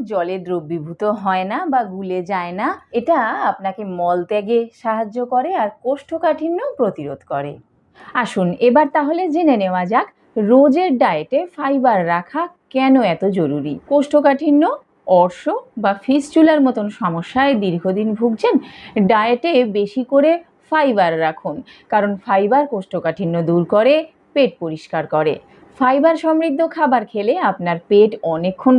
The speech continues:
ভর্তি থাকে, কারণ ফাইবার ধীরে ধীরে হজম হয়। এতে আপনার বারবার খিদে পাওয়ার প্রবণতা বা ইচ্ছে অনেকটাই কমে যাবে। এর ফলে আপনার ওজনও কন্ট্রোলে থাকে, আর বাইরে ভাজাভুজি বা ফাস্ট ফুড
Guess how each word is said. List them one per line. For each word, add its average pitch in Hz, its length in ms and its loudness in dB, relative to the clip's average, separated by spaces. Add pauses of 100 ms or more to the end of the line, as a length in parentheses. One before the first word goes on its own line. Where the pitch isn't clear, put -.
ভর্তি 254 280 0 (100)
থাকে, 269 220 -6 (340)
কারণ 269 200 4 (140)
ফাইবার 269 440 2 (220)
ধীরে 277 200 4 (100)
ধীরে 196 260 4
হজম 170 380 -2
হয়। 147 200 -6 (300)
এতে 240 300 4 (360)
আপনার 180 300 -6 (120)
বারবার 170 420 0 (160)
খিদে 240 320 -2 (100)
পাওয়ার 247 260 0 (100)
প্রবণতা 226 600 0 (140)
বা 196 80 2 (160)
ইচ্ছে 254 340 -2 (480)
অনেকটাই 262 520 2 (180)
কমে 247 280 2 (100)
যাবে। 143 260 -4 (400)
এর 190 180 2
ফলে 202 260 4 (240)
আপনার 156 300 -4 (220)
ওজনও 180 420 2
কন্ট্রোলে 277 440 4 (100)
থাকে, 285 240 -6 (360)
আর 160 120 -2 (200)
বাইরে 190 380 0 (240)
ভাজাভুজি 190 680 -2 (200)
বা 185 80 4 (160)
ফাস্ট 190 360 -6
ফুড 254 180 -6